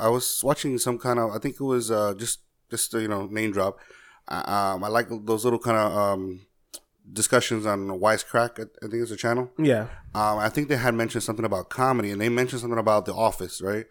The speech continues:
Speaker 2: Yeah.
Speaker 1: And I found out that The Office exists in multiple countries, not
Speaker 2: Yeah.
Speaker 1: just, not just U S and Britain, but I think in, uh, Middle
Speaker 2: Different
Speaker 1: Eastern
Speaker 2: versions.
Speaker 1: Yeah, but they noticed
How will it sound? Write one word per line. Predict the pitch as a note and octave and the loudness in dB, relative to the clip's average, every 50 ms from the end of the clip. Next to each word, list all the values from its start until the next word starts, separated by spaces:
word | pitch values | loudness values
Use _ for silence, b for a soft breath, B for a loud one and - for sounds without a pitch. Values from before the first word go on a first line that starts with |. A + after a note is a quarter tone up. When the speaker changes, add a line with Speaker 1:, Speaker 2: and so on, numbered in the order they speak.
| b b b b | b b b b
Speaker 2:
Yeah. | A#2+ A2 G#2 - | -8 -8 -6 0
Speaker 1:
And | - A2+ | 2 2
I | A#2+ | 2
found | A#2+ - - C#3+ C#3+ C3+ | 4 6 8 8 8 8
out | C#3+ C#3+ | 6 4
that | C3 B2+ G#2 | 4 2 2
The | - | 4
Office | F#2+ A2+ A#2+ A#2+ - B2+ A2+ - | 4 4 4 4 4 0 0 0
exists | G#2+ F#2+ G2 G2+ A2 A#2 A2+ - - - - - - - - _ _ _ _ _ _ _ _ _ _ _ _ _ _ _ - | -2 -4 -2 0 2 2 2 2 0 -2 -2 -6 -6 -10 -16 _ _ _ _ _ _ _ _ _ _ _ _ _ _ _ -2
in | A2+ A2 G#2+ G#2+ | 0 2 2 2
multiple | G#2+ G#2+ A2+ A#2+ B2 - - - G#2+ | 4 6 6 6 6 4 0 -2 -2
countries, | F#2 - C3 C3 B2 - F2 D#2+ - - - - _ _ _ - | 0 0 0 0 0 -2 -6 -10 -10 -12 -12 -12 _ _ _ 0
not | A2 A2 A2+ A2 D#3+ | 2 4 4 6 6
Speaker 2:
Yeah. | D#3+ | 6
Speaker 1:
just, | C3 A#2+ - - - A2 G#2+ - - | 4 4 0 -4 -8 -10 -10 -4 0
not | G#2+ A#2 B2 | 2 2 2
just | C#3+ C#3 - | 2 2 2
U | - C3 B2 | 4 6 6
S | A#2 - | 4 4
and | G2+ F#2+ | 2 2
Britain, | A#2 A#2+ E2+ F#2+ G2 - b b b b b b b b b b - | 2 2 2 0 -8 -10 b b b b b b b b b b 0
but | A2 G2+ - - | 0 0 0 -2
I | - G#2 | -4 0
think | - B2+ A#2+ - | 0 0 0 0
in, | G#2+ G#2+ G#2 G#2 G#2 G2+ F2 | 0 -2 -2 -2 -2 -4 -4
uh, | F#2+ F2+ F2 - C#2 A1 A1 | -6 -6 -6 -6 -8 -8 -8
Middle | - G#2+ G#2+ | -8 -2 4
Speaker 2:
Different | A2+ - - A2 D3+ C3+ | 6 6 8 8 6 6
Speaker 1:
Eastern | B2+ C#3 | 8 8
Speaker 2:
versions. | C#3 B2+ C3+ B2+ B2 A#2+ A2+ - - - | 8 8 6 4 2 2 0 -4 -2 2
Speaker 1:
Yeah, | C3+ C#3 G#2+ F2 - b b b b b b b _ - | 4 4 4 4 0 b b b b b b b _ 6
but | B2+ A#2+ A#2 G#2 - - _ | 6 8 6 6 2 -4 _
they | - A#2 A#2+ A#2 | -2 0 2 2
noticed | A#2 A#2 B2 C3+ D3+ E3 D#3+ C#3 A#2+ G#2+ - - - | 2 4 6 6 6 8 6 6 4 2 0 -4 -8